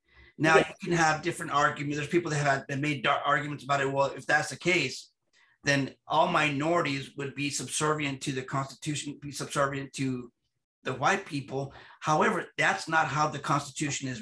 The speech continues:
Speaker 1: really written. If you look at how the Constitution is really written and broken down,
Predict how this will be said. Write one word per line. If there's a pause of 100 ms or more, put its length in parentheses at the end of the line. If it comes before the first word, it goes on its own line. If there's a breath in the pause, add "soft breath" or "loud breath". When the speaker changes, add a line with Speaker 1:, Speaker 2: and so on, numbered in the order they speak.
(100)
Speaker 1:
really
written. (580 loud breath)
If
you
look
at
how
the
Constitution
is
really
written
and
broken
down,